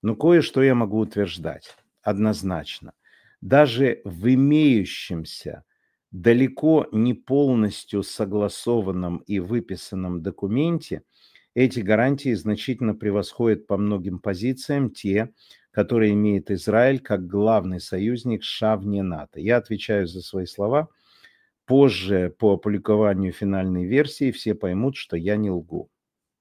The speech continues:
А теперь о том, что наболело.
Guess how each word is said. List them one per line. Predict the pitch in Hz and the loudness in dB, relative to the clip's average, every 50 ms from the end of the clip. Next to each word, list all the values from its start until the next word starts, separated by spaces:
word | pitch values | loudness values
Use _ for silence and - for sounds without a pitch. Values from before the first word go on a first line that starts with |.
| _ _ _ - - _ _ _ _ _ _ _ _ _ _ _ _ _ _ _ _ _ _ _ _ _ _ _ _ _ _ _ _ - - - - _ _ _ _ _ _ _ _ _ _ _ _ _ - | _ _ _ -20 -20 _ _ _ _ _ _ _ _ _ _ _ _ _ _ _ _ _ _ _ _ _ _ _ _ _ _ _ _ -20 -20 -20 -20 _ _ _ _ _ _ _ _ _ _ _ _ _ 2
А | - 120 | 2 2
теперь | - - 120 98 - 156 175 185 185 151 - - | 2 2 -4 0 4 8 8 8 8 6 4 0
о | 110 107 | -2 0
том, | - - 143 151 147 135 | 2 4 4 6 4 4
что | - - - - 120 117 | -2 -4 -2 2 2 4
наболело. | 113 110 104 95 110 101 98 87 78 78 - - - - | 4 2 0 0 0 0 0 0 -2 -4 -6 -10 -14 -16